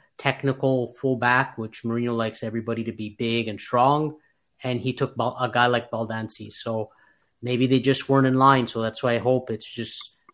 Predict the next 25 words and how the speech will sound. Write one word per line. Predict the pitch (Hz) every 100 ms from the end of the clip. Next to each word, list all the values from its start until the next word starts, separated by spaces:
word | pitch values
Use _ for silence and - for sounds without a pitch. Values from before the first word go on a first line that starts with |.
| -
I | 127
just | 127 -
hope | 139 139
whoever | 135 131 131
it | 127
is | 135 139 -
has | 117 117 - 131
experience | - - 127 123 123
in |
the | 113
league | 117 156 175 - _ _ _ _ _
and | 131 127 123 120 117 -
is | 117 110
able | 127 123 127 123
to, | 131 120 117
um, | 113 110 104 101 98 _ _ _ _ _ _ _ -
is | 139
able | 143 131
to | 139
work | 135 131 127
well | 123 123
with | 120 117
our | 113
new | 113
coach. | 110 110 104 -